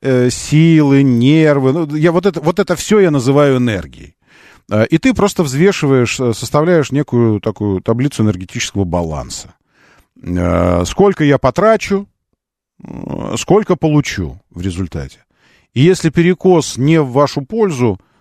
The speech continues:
большинство здравомыслящих людей полу-, ну, они понимают, "Ну, а нафига тогда?" Ну, в смысле, это как если ты, э, будешь, э, выполнять какую-то работать, рав-, работать на работе будешь, но только ты будешь приносить свои инструменты,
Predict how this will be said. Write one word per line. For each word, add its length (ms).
большинство 640
здравомыслящих 800
людей 240
полу-, 320
ну, 380
они 180
понимают, 500
"Ну, 140
а 40
нафига 580
тогда?" 380
Ну, 100
в 40
смысле, 220
это 100
как 220
если 240
ты, 260
э, 420
будешь, 480
э, 440
выполнять 600
какую-то 280
работать, 600
рав-, 420
работать 460
на 100
работе 400
будешь, 300
но 80
только 180
ты 80
будешь 200
приносить 440
свои 320
инструменты, 880